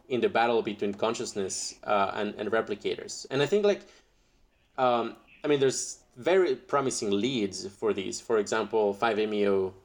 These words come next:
D M T, which is, uh, uh, similar to D M T in the sense that it's something that you usually,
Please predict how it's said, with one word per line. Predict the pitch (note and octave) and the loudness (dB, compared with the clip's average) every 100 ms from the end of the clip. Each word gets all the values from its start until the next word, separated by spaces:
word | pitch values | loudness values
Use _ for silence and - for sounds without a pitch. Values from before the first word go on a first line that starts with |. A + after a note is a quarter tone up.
| A#2 | -18
D | G2+ A2+ | -6 -2
M | G2+ | -2
T, | G2+ A#2 F#2+ F#2+ _ | -4 -6 -6 -10 _
which | - G#2+ A#2 | -10 -6 -6
is, | G2 | -2
uh, | G#2 G2 F#2+ - _ - _ _ - - - | 0 0 -2 -6 _ -20 _ _ -20 -16 -4
uh, | G#3+ G3 | -2 -2
similar | F#3+ A#3 G#3 D#3+ | 0 2 2 2
to | B2+ | -2
D | G#2 C3 | 0 0
M | A2 | 0
T | G#2 B2 | -2 0
in | G#2 | 0
the | G2 | 0
sense | - G#2+ F#2+ | -2 -4 0
that | G2 | 0
it's | G2 | 0
something | G#2+ G#2 G#2+ G2+ | -2 -2 -2 -2
that | G2 | -2
you | G2+ | -2
usually, | A2 G#2+ G#2+ G2 F#2+ | -2 0 -2 -2 -2